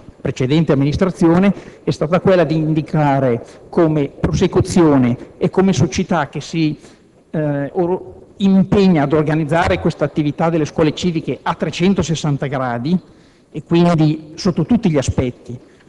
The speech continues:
da iniziare con le prescrizioni, gestire la promozione, gestire tutti gli aspetti organizzativi, raccogliere le iscrizioni,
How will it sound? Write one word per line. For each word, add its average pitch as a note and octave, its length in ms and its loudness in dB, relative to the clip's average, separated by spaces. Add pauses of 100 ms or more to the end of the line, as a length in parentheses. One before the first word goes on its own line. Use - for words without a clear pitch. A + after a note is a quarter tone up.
(280)
da C#3 420 -4
iniziare E3 640 0
con D#3+ 220 0
le D3 160 0
prescrizioni, D3+ 1000 -4 (880)
gestire E3 800 -4
la E3+ 120 0
promozione, D3+ 840 0 (1700)
gestire F3+ 480 0
tutti F#3+ 240 0
gli D#3+ 80 4
aspetti E3+ 440 2
organizzativi, D#3 880 -2 (1300)
raccogliere F3 640 2
le D#3+ 80 2
iscrizioni, D#3 800 0